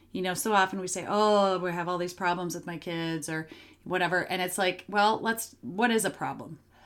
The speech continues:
A problem is a matter or a situation that's regarded as unwelcome or harmful and needing to be dealt with and overcome. Did you catch that? Problems are meant to be dealt with and overcome, but what do we do? As parents, we get so frustrated with our kids' behaviors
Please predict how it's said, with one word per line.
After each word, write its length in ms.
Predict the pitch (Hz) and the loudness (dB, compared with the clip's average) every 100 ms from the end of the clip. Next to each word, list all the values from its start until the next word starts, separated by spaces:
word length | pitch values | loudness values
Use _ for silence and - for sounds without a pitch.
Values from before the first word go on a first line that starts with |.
| _ _ | _ _
A 80 | 185 | -14
problem 360 | - 208 214 233 | 0 2 4 2
is 100 | 185 | 2
a 40 | |
matter 440 | 175 180 202 247 - | -2 2 2 2 0
or 120 | 175 | -4
a 80 | 175 | -6
situation 920 | - 214 254 202 175 170 180 170 175 | -6 -4 -4 -2 -4 -4 -4 -8 -6
that's 260 | 165 - | -6 -6
regarded 420 | 175 156 165 165 156 | -6 -2 -2 -2 -2
as 200 | 147 - | -4 -2
unwelcome 640 | 208 330 254 233 254 254 254 | 2 4 4 2 0 0 0
or 120 | 294 | -2
harmful 580 | 254 214 208 196 196 - _ - | 0 -2 -2 -6 -8 -10 _ -10
and 140 | 180 | -6
needing 400 | 165 175 185 196 | -4 -2 -4 -6
to 120 | 196 165 | -6 -6
be 100 | 151 | -4
dealt 260 | 165 151 | -2 -2
with 240 | 170 170 - | -4 -8 -10
and 140 | 175 - | -8 -6
overcome. 880 | 165 151 160 - _ - 143 139 - _ _ _ _ _ _ _ | -6 -6 -8 -10 _ -4 -2 -4 -8 _ _ _ _ _ _ _
Did 160 | 175 | -12
you 60 | 170 | -6
catch 220 | 202 202 | -6 -2
that? 260 | 208 202 - _ _ _ _ _ - | -2 -2 -6 _ _ _ _ _ -8
Problems 480 | 247 247 247 247 | 2 4 4 2
are 140 | - 202 | 0 -2
meant 280 | 214 226 - | 0 0 -4
to 80 | 202 | -4
be 120 | 220 | -4
dealt 280 | 214 202 - | -2 -2 -2
with 180 | 226 | -4
and 120 | - 208 | -4 -4
overcome, 640 | 202 214 214 233 269 262 | -4 -4 -4 2 6 6
but 200 | 214 220 | 4 -2
what 160 | 226 269 | -2 0
do 140 | 277 | 2
we 200 | 277 294 | 4 4
do? 640 | 294 302 320 320 302 285 - - _ _ _ - | 4 2 2 2 2 0 -2 -12 _ _ _ -6
As 180 | 226 | -6
parents, 360 | - 254 269 233 | 0 4 4 2
we 80 | 254 | -2
get 180 | 240 - | -2 -4
so 440 | - 240 247 254 | -2 0 2 0
frustrated 500 | 247 240 - 240 226 | 0 -4 -2 -2 -2
with 160 | 208 196 | -2 -6
our 80 | |
kids' 240 | 196 214 208 | -6 -6 -6
behaviors 580 | 208 190 208 190 190 | -8 -4 -4 -2 -6